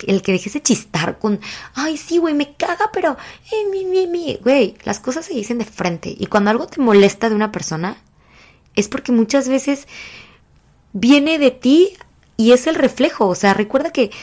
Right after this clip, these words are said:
que todo lo que tú ves de las personas son con tus propios lentes y con tus propios ojos. Entonces yo la cité y le dije, "Oye, ¿sabes qué? Yo sé que a lo mejor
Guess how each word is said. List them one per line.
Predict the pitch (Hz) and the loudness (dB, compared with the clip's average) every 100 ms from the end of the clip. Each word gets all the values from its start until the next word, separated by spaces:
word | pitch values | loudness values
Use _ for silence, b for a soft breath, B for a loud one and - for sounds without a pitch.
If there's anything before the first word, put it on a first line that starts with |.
| B B | B B
que | - | 0
todo | - 381 440 | 4 6 8
lo | 403 | 6
que | 220 | 6
tú | 240 | 6
ves | 240 220 - - | 6 6 2 0
de | 214 | 2
las | 196 | 2
personas | - 165 185 190 196 - | 0 -4 0 -2 -2 -4
son | 214 | -2
con | 214 233 | 0 -2
tus | - | -2
propios | - 208 214 208 | 2 2 2 0
lentes | 180 170 - - | -2 -2 -6 -10
y | - | -8
con | 170 | -8
tus | 156 | -6
propios | - 180 185 156 | -6 -4 -4 -6
ojos. | 143 - - - B B | -10 -12 -18 -18 B B
Entonces | - 262 285 | -6 -2 0
yo | 330 | 0
la | 349 | -2
cité | 214 202 | -6 -6
y | 190 | -6
le | |
dije, | 202 - | -8 -8
"Oye, | 247 254 | -6 -6
¿sabes | 311 349 - | -8 -10 -10
qué? | - 185 214 _ B B B B B B B B B - | -8 -8 -10 _ B B B B B B B B B -2
Yo | 294 | 0
sé | 349 | 2
que | 277 | 2
a | |
lo | 196 | 2
mejor | 180 202 233 269 | 2 2 2 0